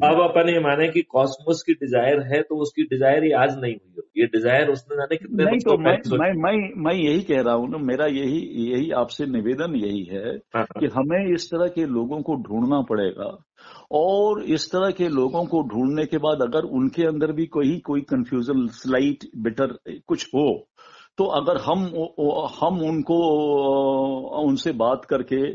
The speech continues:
Speaker 1: clarity लाने की कोशिश करें, या हमारे अंदर कोई clarity नहीं हो, हम उनसे लेकर clarity लाने की कोशिश करें अपने अंदर भी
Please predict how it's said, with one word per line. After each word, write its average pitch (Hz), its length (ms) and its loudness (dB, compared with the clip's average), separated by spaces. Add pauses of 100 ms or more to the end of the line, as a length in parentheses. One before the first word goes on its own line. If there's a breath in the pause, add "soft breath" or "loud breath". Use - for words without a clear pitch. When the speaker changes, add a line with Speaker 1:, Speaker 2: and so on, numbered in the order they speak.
Speaker 1:
clarity 147 680 0
लाने 131 300 2
की 143 120 -2
कोशिश 120 400 -6
करें, 117 320 -2 (420 soft breath)
या 170 100 2 (220)
हमारे 147 340 2
अंदर 185 240 2
कोई 180 220 0
clarity 156 520 0
नहीं 165 180 -2
हो, 156 220 2
हम 151 280 0
उनसे 143 340 0
लेकर 156 300 0
clarity 135 520 0
लाने 127 280 2
की 139 100 -4
कोशिश 123 380 -6
करें 127 220 2
अपने 143 280 0
अंदर 123 260 0
भी 101 220 -10